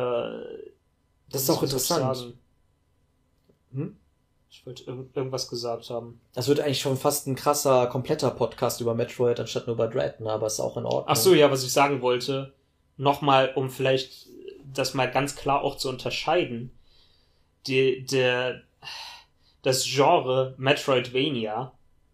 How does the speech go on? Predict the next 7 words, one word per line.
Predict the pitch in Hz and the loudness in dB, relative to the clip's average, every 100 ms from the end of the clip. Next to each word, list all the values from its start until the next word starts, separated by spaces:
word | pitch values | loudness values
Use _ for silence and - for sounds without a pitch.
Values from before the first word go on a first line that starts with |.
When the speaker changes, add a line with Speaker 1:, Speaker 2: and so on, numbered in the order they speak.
| _ | _
Speaker 2:
ist | 151 143 - | 0 0 0
eine | 135 131 | -2 -2
Kombination | - 143 131 123 - 139 135 131 - | -2 -2 -2 -4 -2 -2 0 -2 2
aus | 135 135 - - | 2 2 -2 -6
Metroid | 139 143 143 127 120 123 - | 2 2 2 0 0 0 -2
und | 143 135 - | -2 -2 -4
Castlevania, | - 135 135 123 135 135 113 127 | -2 0 0 0 0 0 -2 -4